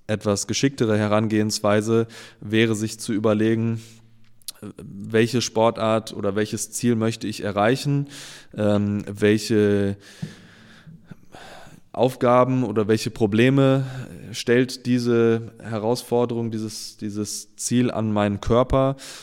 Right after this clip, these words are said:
und welche physiologischen Fähigkeiten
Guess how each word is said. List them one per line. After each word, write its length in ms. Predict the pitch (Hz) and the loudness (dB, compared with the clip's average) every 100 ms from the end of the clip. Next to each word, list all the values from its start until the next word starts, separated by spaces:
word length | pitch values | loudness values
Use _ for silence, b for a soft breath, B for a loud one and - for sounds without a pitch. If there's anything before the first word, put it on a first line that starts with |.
| B | B
und 440 | - 107 110 104 - | -2 0 0 -2 -6
welche 720 | 107 107 120 117 117 110 107 | 0 4 4 4 4 6 6
physiologischen 800 | - 110 110 107 117 117 - 104 | 2 -2 2 4 4 2 -2 -2
Fähigkeiten 960 | - 113 120 - 113 113 113 113 117 | 2 4 4 0 0 0 0 -2 -2